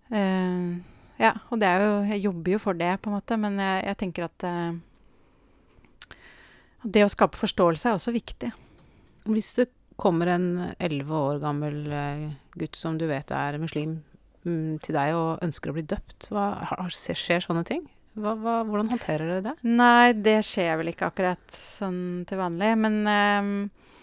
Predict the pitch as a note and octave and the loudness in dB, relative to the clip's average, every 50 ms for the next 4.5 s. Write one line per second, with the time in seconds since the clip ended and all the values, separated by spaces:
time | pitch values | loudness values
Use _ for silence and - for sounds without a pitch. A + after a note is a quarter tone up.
0 | - - - - _ - - _ _ _ _ _ _ _ _ _ _ _ _ _ | -20 -20 -20 -20 _ -20 -20 _ _ _ _ _ _ _ _ _ _ _ _ _
1 | _ - - _ - G3 G3 G3 G3 G3 G3 G3 - - - - G3+ G3+ G3+ G3 | _ -20 -10 _ -2 -2 0 0 0 -2 -2 -4 -4 -4 -2 -2 0 0 0 0
2 | - - G#3 G3+ F#3+ G#3+ G#3+ - - - G#3+ G#3+ G#3 F#3+ F3+ E3+ - - C4+ C#4 | 0 2 4 6 6 6 6 4 2 2 4 4 4 4 2 0 0 0 2 2
3 | - F3 F#3 F#3 F3+ F3+ - - F#3+ F#3 F3+ E3 - - _ - - - F#3+ F3 | 2 2 2 0 -2 -2 -2 0 0 2 0 0 -2 -8 _ -14 -4 -2 -2 -2
4 | F3 E3 - - F3+ E3+ E3+ E3+ F3 | -2 -2 -2 0 0 2 2 0 -2